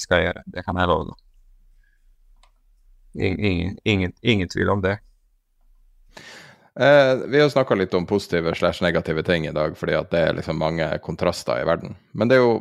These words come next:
Speaker 2: vært, eh, noen positive helseutviklinger den siste uka. Mot-, og det kan også konverteres over til finans, hvis man vil.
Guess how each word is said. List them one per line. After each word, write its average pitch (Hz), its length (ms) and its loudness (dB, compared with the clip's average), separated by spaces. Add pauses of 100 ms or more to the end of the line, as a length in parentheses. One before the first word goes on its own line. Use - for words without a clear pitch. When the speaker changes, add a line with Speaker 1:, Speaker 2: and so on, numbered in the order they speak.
(180)
Speaker 2:
vært, 120 220 0 (100)
eh, 90 240 -2
noen 95 240 0
positive 92 460 -4 (260)
helseutviklinger 101 1040 -2
den - 80 -14
siste 85 260 -8
uka. - 140 -4 (1800)
Mot-, 95 240 -2 (320)
og 113 80 4
det 131 160 6
kan 107 160 4
også 95 300 2 (420)
konverteres 92 560 2
over 90 140 -2
til 92 100 -6
finans, 98 400 -2
hvis 85 160 -10
man 85 160 -4
vil. 87 140 -4